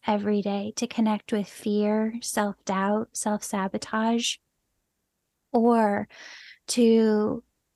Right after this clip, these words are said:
connect with faith, belief, hope.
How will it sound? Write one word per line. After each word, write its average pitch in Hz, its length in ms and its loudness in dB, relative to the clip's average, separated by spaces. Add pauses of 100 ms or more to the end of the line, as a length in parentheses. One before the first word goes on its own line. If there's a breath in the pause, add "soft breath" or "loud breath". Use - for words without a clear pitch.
(120)
connect 214 760 2
with 214 200 -2
faith, - 680 -2 (340)
belief, 208 840 2 (480)
hope. 214 500 0